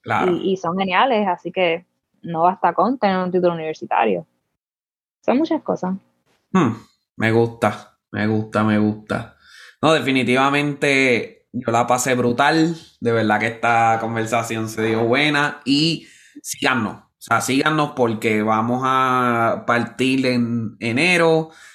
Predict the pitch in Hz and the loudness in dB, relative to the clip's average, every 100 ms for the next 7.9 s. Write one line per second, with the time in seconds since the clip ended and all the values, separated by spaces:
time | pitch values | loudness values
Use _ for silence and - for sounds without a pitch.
0 | _ 120 120 110 110 107 117 123 127 120 | _ -6 -4 -2 0 2 2 2 0 0
1 | 123 123 117 110 107 107 113 117 131 120 | 2 4 4 2 0 0 0 -2 0 -2
2 | 117 120 120 120 120 113 113 113 113 123 | -2 -4 -4 -2 -2 -2 -2 -4 -4 -2
3 | 156 151 143 139 147 - _ _ 139 160 | -2 0 0 0 -4 -14 _ _ -2 2
4 | 175 160 160 160 156 151 147 143 139 127 | 2 0 0 -2 0 0 0 0 0 0
5 | 123 120 _ - _ _ 139 139 135 135 | -4 -6 _ -20 _ _ 0 2 2 2
6 | 131 127 - _ _ _ _ - - 156 | 2 0 -6 _ _ _ _ -10 0 2
7 | 151 147 160 180 175 131 131 123 | 2 2 2 2 2 0 -4 -8